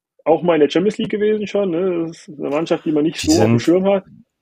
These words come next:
Speaker 2: Die sind gut, die haben einen guten Trainer und, äh,
Speaker 1: Ja.
Speaker 2: da, also da stimmt so mannschaftlich einiges, aber trotzdem ist das, ne, also von der individuellen
Speaker 1: Ja, klar.
Speaker 2: Qualität. Und vielleicht
Speaker 1: Aber
Speaker 2: kannst
Speaker 1: ist
Speaker 2: du da
Speaker 1: immer
Speaker 2: ja dann schon jemanden
Speaker 1: Ja.
Speaker 2: scouten, der dann nächsten Sommer kommt.
Speaker 1: <laughs>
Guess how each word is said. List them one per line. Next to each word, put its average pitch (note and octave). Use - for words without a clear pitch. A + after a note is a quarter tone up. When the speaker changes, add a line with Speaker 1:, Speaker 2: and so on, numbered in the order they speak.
Speaker 2:
Die G2+
sind A2+
gut, D#3+
die G#2
haben B2
einen A#2+
guten B2
Trainer D3+
und, A#2+
äh, -
Speaker 1:
Ja. A2+
Speaker 2:
da, G#2+
also G#2+
da G#2
stimmt B2+
so A#2
mannschaftlich B2
einiges, A2+
aber F2+
trotzdem F2
ist -
das, -
ne, G2+
also F#2
von F#2
der F#2
individuellen F2+
Speaker 1:
Ja, G#2+
klar. G#2
Speaker 2:
Qualität. G2
Und B2
vielleicht B2+
Speaker 1:
Aber C#3+
Speaker 2:
kannst C#3
Speaker 1:
ist C3+
Speaker 2:
du -
da A#2
Speaker 1:
immer A#2
Speaker 2:
ja A#2
dann A2
schon A#2
jemanden A2
Speaker 1:
Ja. C3+
Speaker 2:
scouten, B2+
der G2
dann F#2
nächsten F2+
Sommer F2
kommt. D#2
Speaker 1:
<laughs> -